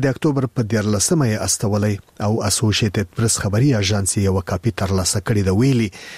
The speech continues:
چې میرمن صدیقي شپاړس کاله په حبس کې تیر کړي دي او د هغې وضعیت ته پاملرنه پکار ده. ښاغلی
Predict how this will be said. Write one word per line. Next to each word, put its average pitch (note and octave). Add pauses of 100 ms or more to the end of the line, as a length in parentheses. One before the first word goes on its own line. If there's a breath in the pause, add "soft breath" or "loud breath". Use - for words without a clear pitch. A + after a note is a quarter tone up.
(320 loud breath)
چې B2
میرمن A#2+
صدیقي G#2+ (100)
شپاړس C#3 (100)
کاله G2 (100)
په F2+
حبس -
کې - (120)
تیر G2+ (100)
کړي A#2+
دي G#2+ (300)
او A2
د G#2
هغې G#2+
وضعیت F#2 (100)
ته D3+
پاملرنه G2 (100)
پکار A#2+
ده. A2 (460 loud breath)
ښاغلی C3